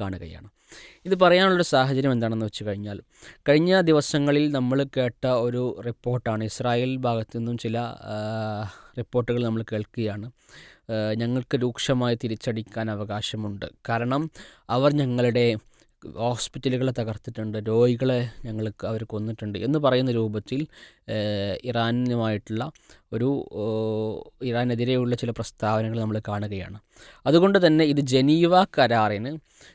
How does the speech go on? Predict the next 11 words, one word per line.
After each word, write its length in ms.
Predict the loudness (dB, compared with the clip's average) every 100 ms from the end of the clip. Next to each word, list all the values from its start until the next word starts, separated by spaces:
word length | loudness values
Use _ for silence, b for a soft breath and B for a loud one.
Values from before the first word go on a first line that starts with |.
| b
ആ, 560 | -6 -4 -2 -2 -2 -4 -6
ജനീവ 500 | -4 0 2 4 4
കരാറിന് 580 | 4 4 4 4 2 0
എതിരാണ്. 800 | -4 -2 -2 2 4 4 2 -6
അതായത് 300 | -4 -4 -2
യുദ്ധ-, 360 | -4 -6 -6 -6 -6
ജനീവ 360 | -4 -2 -2
കൺവെൻഷനിൽ 500 | 0 -2 -2 -4 -4
വെച്ച് 200 | -6 -4
ഒപ്പുവെച്ച 440 | -6 -4 -6 -4 -6
കരാറിനെതിരാണ് 960 | -6 -4 -4 -4 -4 -4 -4 -6 -8